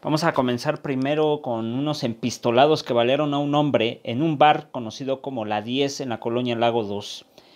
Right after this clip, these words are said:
Según la información, menciona La Voz de Michoacán que cuatro sujetos armados entraron a un bar de la colonia Lago dos y le dispararon a un hombre, quien quedó lesionado. El hecho violento, pues, se encuentra a un costado,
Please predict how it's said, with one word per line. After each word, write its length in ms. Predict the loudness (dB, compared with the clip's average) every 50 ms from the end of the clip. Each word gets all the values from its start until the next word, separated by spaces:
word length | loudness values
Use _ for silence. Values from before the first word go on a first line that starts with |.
| -20 -20 -20 -20 -20
Según 220 | _ -6 -2 0 2
la 120 | 2 2
información, 720 | 2 2 2 0 0 0 0 -2 -2 0 0 2 2 2 2
menciona 480 | 2 0 0 -2 -2 0 0 4 6
La 80 | 6 6
Voz 160 | 6 4 0
de 60 | 0
Michoacán 440 | -4 -4 -6 -6 -8 -6 -6 -4 -4
que 140 | -4 -4 -2
cuatro 280 | 0 0 0 0 -2
sujetos 440 | -10 -8 -6 -6 -6 -6 -6 -6 -6
armados 380 | -4 -4 -2 -2 -2 -2 -4 -6
entraron 440 | -8 -4 0 0 2 2 2 2 2
a 120 | 2 2
un 180 | 2 2 4 4
bar 220 | 6 4 4 4
de 80 | 0 0
la 140 | 0 0
colonia 600 | 0 0 2 4 4 4 2 0 -2 -2 -4 -6 -8 _ _ _ -20 -18 _ 0
Lago 320 | 4 4 4 4 4 0
dos 380 | 0 0 0 0 -2 -6 -12 -12
y 40 | -10
le 100 | -8 -8
dispararon 580 | -8 -8 -8 -6 -4 -2 -2 0 -2 -2 -2 -2
a 60 | -2
un 160 | -2 0 0
hombre, 280 | 0 0 0 -2 -4 -4
quien 240 | -6 -8 -8 -6 -6
quedó 220 | -4 -2 -2 -2
lesionado. 680 | 0 -2 -2 -2 -4 -2 0 2 2 2 2 -2 -8 _ _ -20 -20 _ _ _ _ _ -2
El 160 | 4 6 6
hecho 560 | 6 6 4 4 4 6 6 6 6 6 4
violento, 580 | 4 4 2 4 4 2 2 0 -2 -4 -6 -6
pues, 160 | -6 -8 -6
se 360 | -6 -8 -8 -10 -10 -10 -10
encuentra 500 | -10 -6 -2 0 0 0 2 2 4 4
a 20 | 4
un 160 | 4 0 -2
costado, 840 | -4 -4 -4 -4 0 4 6 6 6 6 6 2 2 0 -2 -6